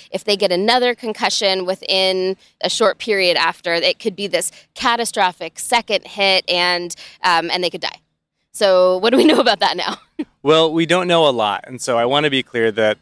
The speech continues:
Speaker 2: the medical data does not have a definitive answer on this. This is a great area of debate and therefore a great area of strong opinions on either side of the debate. There are seventeen cases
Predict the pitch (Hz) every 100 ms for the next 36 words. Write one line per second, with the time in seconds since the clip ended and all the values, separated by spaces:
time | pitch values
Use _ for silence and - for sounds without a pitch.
0 | - 110 104 131 151 147 123 117 110 110
1 | 107 107 117 120 - - 110 107 104 107
2 | 123 117 104 98 98 95 - 92 87 -
3 | 123 117 113 107 101 110 117 175 180 175
4 | 147 143 139 117 110 98 117 147 - 123
5 | 113 120 123 - 123 117 110 107 107 127
6 | - 123 117 110 - - 110 113 110 113
7 | 113 127 120 101 101 110 113 - 107 120
8 | 131 131 113 113 165 - _ - _ _
9 | - 127 131 131 131 - - 160 160 196
10 | - - 180 170 165 139 120 - 113 120
11 | 135 -